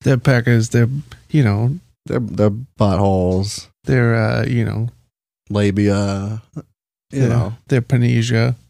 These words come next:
Speaker 1: Whatever.
Speaker 2: Yeah, the, yeah, their, their perineum.
Speaker 1: You know.
Speaker 2: The panisia.
Speaker 1: Whatever they're working with.
Speaker 2: <laughs> Uh, yeah, yeah, yeah.
Speaker 1: You know.
Speaker 2: Oh,
Speaker 1: Their,
Speaker 2: sure.
Speaker 1: their parabellum, antebellum. You know.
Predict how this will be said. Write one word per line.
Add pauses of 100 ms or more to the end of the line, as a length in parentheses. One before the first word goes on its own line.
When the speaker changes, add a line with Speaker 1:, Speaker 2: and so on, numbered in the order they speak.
Speaker 1:
Whatever.
Speaker 2:
Yeah, (180)
the,
yeah, (140)
their,
their
perineum. (440)
Speaker 1:
You
know.
Speaker 2:
The
panisia. (400)
Speaker 1:
Whatever
they're
working
with. (240)
Speaker 2:
<laughs> (500)
Uh,
yeah,
yeah,
yeah. (120)
Speaker 1:
You
know. (160)
Speaker 2:
Oh,
Speaker 1:
Their,
Speaker 2:
sure. (180)
Speaker 1:
their
parabellum,
antebellum. (640)
You
know.